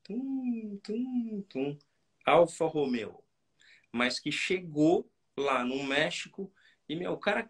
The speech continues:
teve uma hora que ele foi terceiro tempo. Assim, e por muito pouco ele não,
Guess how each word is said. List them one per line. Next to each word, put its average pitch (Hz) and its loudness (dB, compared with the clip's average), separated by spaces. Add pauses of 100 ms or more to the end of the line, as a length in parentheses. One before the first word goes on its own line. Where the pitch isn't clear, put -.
(100)
teve 233 -2
uma 240 2
hora 247 -2
que 247 -2
ele 240 0
foi 262 -4
terceiro 254 -2
tempo. 214 0 (360)
Assim, 214 -2 (300)
e 208 -4
por 240 2
muito 247 6
pouco 233 4
ele 214 4
não, 214 2